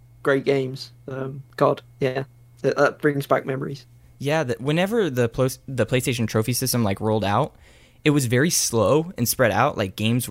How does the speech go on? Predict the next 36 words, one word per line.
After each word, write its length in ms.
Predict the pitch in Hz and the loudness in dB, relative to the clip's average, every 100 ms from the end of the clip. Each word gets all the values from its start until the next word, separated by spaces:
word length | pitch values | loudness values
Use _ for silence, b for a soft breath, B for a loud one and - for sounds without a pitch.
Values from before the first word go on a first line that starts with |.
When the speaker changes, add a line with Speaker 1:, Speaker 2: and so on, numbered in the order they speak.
| - | -4
Speaker 2:
like, 180 | 117 104 | -4 0
not 200 | 120 - | 0 2
all 120 | 117 | 0
the 120 | 117 | 0
games 400 | 104 110 117 120 | 0 0 0 -2
had 340 | - - 107 117 | -6 -2 -2 0
trophy 320 | - 143 160 | -2 0 0
lists, 480 | 160 175 - - b b - | 0 0 -4 -12 b b -2
and 400 | 139 135 131 120 - _ _ - | 2 4 2 0 -4 _ _ -4
developers, 840 | 139 127 127 175 143 127 113 - - - | 0 2 2 2 2 2 0 -2 -6 -6
like, 320 | - 123 101 - | 0 0 0 -4
started 320 | - 170 131 | 0 0 0
to 60 | |
patch 340 | 110 - 127 - | -2 -2 -2 0
'em 100 | 110 | -2
in 360 | 95 123 175 - | 0 0 -2 -4
kinda 260 | - 135 104 | -2 0 0
later. 420 | 95 110 160 170 - | 0 0 0 -2 0
And 220 | 123 127 | 2 4
then 380 | 127 127 131 127 - - - - | 4 4 2 0 -8 -20 -20 -8
about 260 | 123 131 131 | -2 0 0
six 400 | - 165 160 - | 0 0 0 0
months 340 | 120 120 175 - | 2 4 2 0
after 320 | 117 123 - | 0 0 0
the 140 | 175 135 | 0 2
launch 280 | 107 123 190 | 2 2 0
of 80 | |
the 100 | 202 | -2
system, 500 | 226 247 - 247 247 - - | -2 0 2 2 0 -4 -10
Sony 380 | - 165 156 156 | -2 2 2 2
started 480 | - - 139 135 127 | 0 2 2 2 -2
to 100 | 120 | -4
require 880 | 110 - - 104 117 127 92 78 - - - - - | -4 -4 -4 0 2 2 0 -4 -8 -18 -20 -20 -6
that 100 | 131 107 | -2 0
games 280 | 123 123 | 0 0
had 340 | - 104 117 | 0 0 0